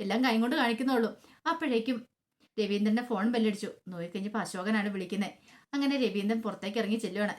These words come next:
ചെന്ന് കഴിഞ്ഞപ്പത്തിന് അശോകൻ അങ്ങോട്ട് വന്നിട്ടുണ്ടായിരുന്നു. "അല്ല, നീ ഇതെന്താ തന്നെയുള്ളോ, ബിന്ദുവിനെ കൊണ്ടുവന്നിട്ടില്ലേ?" എന്ന് ചോദിക്കുകയാണ്. "അതെ, അവൾക്ക് കുറച്ച് പ്രശ്നങ്ങൾ, ആരോഗ്യ പ്രശ്നങ്ങളും കാര്യങ്ങളൊക്കെ ഉണ്ട്, അതുകൊണ്ടാ കൊണ്ടുവരുന്നേന്ന്" പറയാണ്. "അല്ല, ഇവിടെ എങ്ങനെയുണ്ട് കാര്യങ്ങളൊക്കെ?" "കുഴപ്പമില്ല, എല്ലാം അങ്ങനെ ഇങ്ങോട്ട് പോന്നു."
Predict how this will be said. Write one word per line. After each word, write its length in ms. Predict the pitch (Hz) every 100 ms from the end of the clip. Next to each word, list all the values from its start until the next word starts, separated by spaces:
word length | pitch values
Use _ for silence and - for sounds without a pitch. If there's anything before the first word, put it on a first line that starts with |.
| -
ചെന്ന് 220 | 170 160
കഴിഞ്ഞപ്പത്തിന് 380 | 180 180 190 214
അശോകൻ 340 | 180 175 175
അങ്ങോട്ട് 220 | 202 190
വന്നിട്ടുണ്ടായിരുന്നു. 640 | 214 180 175 220 202 190 185 - _ _ _ -
"അല്ല, 140 | 240 285 - _ _ _ _ _ -
നീ 100 | 233 320
ഇതെന്താ 240 | 339 339
തന്നെയുള്ളോ, 500 | - 233 277 285 214 -
ബിന്ദുവിനെ 380 | 254 392 403 403
കൊണ്ടുവന്നിട്ടില്ലേ?" 540 | 277 220 247 254 226
എന്ന് 120 | 226
ചോദിക്കുകയാണ്. 320 | 226 202 208 - _ -
"അതെ, 180 | 156 175 - - -
അവൾക്ക് 320 | 156 151 220
കുറച്ച് 380 | 214 202 - 226 226
പ്രശ്നങ്ങൾ, 420 | - 196 208 202
ആരോഗ്യ 360 | 214 226 254 247
പ്രശ്നങ്ങളും 400 | 247 - 254 262
കാര്യങ്ങളൊക്കെ 440 | 214 202 220 220
ഉണ്ട്, 140 | 226 202 -
അതുകൊണ്ടാ 380 | 269 330 302 311
കൊണ്ടുവരുന്നേന്ന്" 640 | 247 190 202 214 208 214
പറയാണ്. 300 | 220 180 196 - _ -
"അല്ല, 140 | 165
ഇവിടെ 220 | 190 151
എങ്ങനെയുണ്ട് 340 | 208 226 247 226
കാര്യങ്ങളൊക്കെ?" 600 | 233 185 185 220 220 214 - - _
"കുഴപ്പമില്ല, 540 | - 175 151 151 254 254 269 -
എല്ലാം 240 | 175 165
അങ്ങനെ 180 | 196 202
ഇങ്ങോട്ട് 220 | 226 262
പോന്നു." 280 | 214 196 233